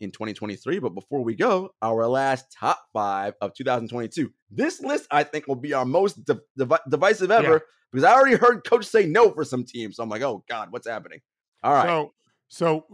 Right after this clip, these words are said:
Speaker 2: we're at a point now, Gerard, where what you've done in November, I don't care anymore.
Speaker 1: Right.
Speaker 2: Right? We're at, we're at a point where, just like in, in Boston last year as an
Speaker 1: Mm-hmm.
Speaker 2: example of a team that clearly caught fire and almost won the championship.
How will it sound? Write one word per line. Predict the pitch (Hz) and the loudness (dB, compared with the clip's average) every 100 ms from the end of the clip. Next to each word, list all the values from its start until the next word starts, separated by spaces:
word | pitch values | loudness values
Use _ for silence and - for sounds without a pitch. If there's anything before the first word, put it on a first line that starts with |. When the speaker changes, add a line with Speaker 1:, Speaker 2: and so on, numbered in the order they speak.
| 185 - | -20 -4
Speaker 2:
we're | 175 233 | 2 4
at | 254 | 2
a | 131 | 2
point | - 185 165 | 2 2 0
now, | 165 156 | -2 -2
Gerard, | 117 131 131 | -6 -8 -6
where | 127 | -6
what | 127 170 202 | -6 -6 -6
you've | 202 147 | -8 -4
done | 170 | -2
in | 160 | -2
November, | 139 123 147 127 | -4 -4 -4 -4
I | 127 | -4
don't | 147 135 | -6 -8
care | 147 143 | -8 -8
anymore. | 113 101 98 _ - | -10 -14 -20 _ -10
Speaker 1:
Right. | 87 73 _ _ _ _ _ _ | -10 -10 _ _ _ _ _ _
Speaker 2:
Right? | 127 139 139 | -6 -6 -6
We're | 143 160 | -4 -2
at, | 170 151 | -2 -2
we're | 165 | -4
at | 165 | -2
a | |
point | 127 165 151 | -4 -4 -6
where, | 147 139 135 | -6 -6 -6
just | 117 139 156 | -10 -10 -8
like | 143 _ | -10 _
in, | 151 131 - | -12 -12 -10
in | 139 123 - | -10 -10 -4
Boston | 160 180 - 143 127 123 127 | 0 2 0 -8 -8 -10 -12
last | 123 131 123 - | -12 -10 -12 -8
year | 156 151 | -4 -4
as | 123 | -4
an | 127 | -8
Speaker 1:
Mm-hmm. | |
Speaker 2:
example | 113 120 127 120 127 | -10 -10 -8 -8 -10
of | 120 | -10
a | 117 | -16
team | 135 131 127 123 117 _ _ _ - | -14 -10 -10 -12 -16 _ _ _ -14
that | 123 | -12
clearly | - 151 143 127 | -10 -10 -10 -12
caught | - 135 123 | -12 -14 -14
fire | 135 127 127 123 | -14 -12 -12 -14
and | 120 | -16
almost | 123 117 - | -16 -16 -16
won | 123 | -16
the | 113 | -14
championship. | 151 151 120 - 113 | -12 -12 -14 -16 -18